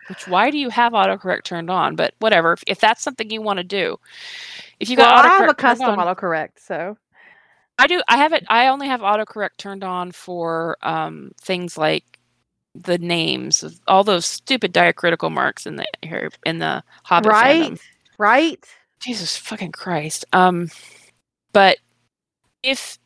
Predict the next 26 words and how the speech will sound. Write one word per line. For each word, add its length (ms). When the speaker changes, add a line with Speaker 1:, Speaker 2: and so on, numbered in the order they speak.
Speaker 1:
if 160
you 200
have 220
autocorrect 460
turned 240
on 140
and 120
you 80
know 340
that 140
it's, 220
uh, 160
all 180
of 80
your 120
instances 320
of 80
Privet 300
Drive 240
are 40
gonna 120
get 120
changed 240
to 60
Private 360
Drive, 280